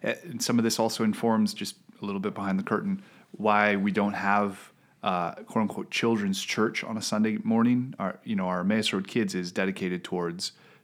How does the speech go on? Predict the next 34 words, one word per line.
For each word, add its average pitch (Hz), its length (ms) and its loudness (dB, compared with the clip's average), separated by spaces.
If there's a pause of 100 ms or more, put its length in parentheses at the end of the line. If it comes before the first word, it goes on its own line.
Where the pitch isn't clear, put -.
childcare 101 680 2
at 85 60 -2
a 87 60 -6
certain 95 460 0
age, 95 500 -4 (300)
but - 340 0 (460)
we, 127 140 4 (120)
we 131 120 2
do 135 240 4
believe 117 500 4
that - 340 -4
the 104 80 -4
same 123 420 4
word 107 400 6 (380)
that 104 420 0 (120)
is, 101 440 -2 (400)
is 104 300 -2
food 123 400 4
for 110 180 0
our 101 140 2
souls, 104 420 2
for 95 220 -2
us, - 280 -2 (100)
you 107 80 -2
know, 95 200 -4 (160)
believers, 104 640 0
is 139 200 4
the 123 80 0
same 123 300 4
food 117 220 2
that's 104 160 0
sufficient 101 580 -2 (420)
to 104 100 -6
save 101 580 2